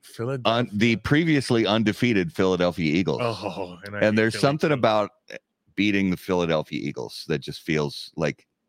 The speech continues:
Speaker 1: Yeah, 'cause they beat on old ladies.
Speaker 2: extra good.
Speaker 1: They
Speaker 2: Yeah.
Speaker 1: beat up on old ladies. That's not right.
Speaker 2: <laughs> Um,
Speaker 1: J E T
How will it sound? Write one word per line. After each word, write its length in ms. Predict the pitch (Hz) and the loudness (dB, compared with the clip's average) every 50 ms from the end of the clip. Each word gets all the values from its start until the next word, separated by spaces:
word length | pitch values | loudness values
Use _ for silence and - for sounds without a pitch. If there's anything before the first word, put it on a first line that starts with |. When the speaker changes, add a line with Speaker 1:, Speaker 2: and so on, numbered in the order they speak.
| _ _ | _ _
Speaker 1:
Yeah, 160 | 139 180 202 | -6 -6 -6
'cause 180 | - - 160 151 | -4 -4 -2 -2
they 100 | 175 165 | -2 0
beat 200 | 139 196 202 202 | 0 0 0 0
on 120 | 196 180 | 0 0
old 140 | 180 175 170 | 0 0 0
ladies. 340 | 175 185 185 147 107 - - | 0 0 -2 -4 -6 -4 -4
Speaker 2:
extra 340 | 110 110 - - - 104 82 | -4 -4 -4 -4 -4 -4 -4
good. 240 | 69 71 65 50 - - _ _ _ _ _ _ _ _ _ _ _ _ _ _ | -4 -6 -8 -10 -10 -14 _ _ _ _ _ _ _ _ _ _ _ _ _ _
Speaker 1:
They 80 | - 185 | -2 0
Speaker 2:
Yeah. 120 | - - | 0 0
Speaker 1:
beat 80 | 202 190 | -2 -2
up 140 | 190 175 - | -4 -4 -4
on 80 | 180 170 | -4 -4
old 180 | 165 160 156 147 | -2 -2 0 0
ladies. 200 | 160 160 123 110 147 156 - - | -2 -2 0 -2 -4 -4 -4 -4
That's 240 | - 147 139 131 - | -6 -6 -6 -4 -4
not 160 | - 180 165 | -2 -2 0
right. 260 | 160 185 185 143 104 - 113 | 0 0 0 -2 -4 -8 -12
Speaker 2:
<laughs> 40 | - _ _ _ _ _ _ _ _ _ - - _ _ _ _ _ _ _ _ _ _ _ _ _ _ | -16 _ _ _ _ _ _ _ _ _ -20 -20 _ _ _ _ _ _ _ _ _ _ _ _ _ _
Um, 480 | - 117 120 117 117 113 110 110 208 | 0 2 2 4 2 2 2 0 0
Speaker 1:
J 60 | 165 143 | -2 -2
E 120 | 117 - _ - | -4 -8 _ -6
T 260 | - 202 170 - | -6 -6 -6 -6